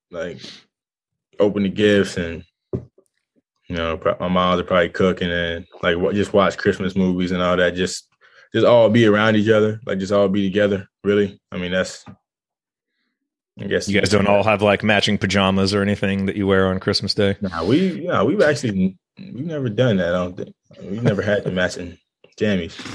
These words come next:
Speaker 1: Like, everybody had on pajamas, but we never had, we never had the matching ones to where, like, we would go, like, take pictures or something.
Speaker 2: Yeah. What, um, what's your favorite holiday movie?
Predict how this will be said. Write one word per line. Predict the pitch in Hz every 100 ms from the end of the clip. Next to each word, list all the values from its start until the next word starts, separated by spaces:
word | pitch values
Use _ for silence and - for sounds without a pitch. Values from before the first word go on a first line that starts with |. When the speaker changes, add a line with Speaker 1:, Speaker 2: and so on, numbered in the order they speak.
| -
Speaker 1:
Like, | 98
everybody | 131 135 120 110
had | 139 135 127
on | 110
pajamas, | 101 98 117 110 92
but | 90 90 - _ _ _ _ _ _ _ _
we | 110
never | 101 92
had, | 95 95
we | 117
never | 113 101
had | 101 95
the | 90
matching | 95 101 95 90
ones | 87
to | 98
where, | 90
like, | 92
we | 95 92
would | 92
go, | 92
like, | 92 90
take | - 95 -
pictures | 101 - 87
or |
something. | - 92 92 - _ _ _ _ _ -
Speaker 2:
Yeah. | 107 104 - _ - - - -
What, | 131 151
um, | 156 143 135
what's | 147
your | 160
favorite | 147 156 131
holiday | 143 135 98
movie? | 98 95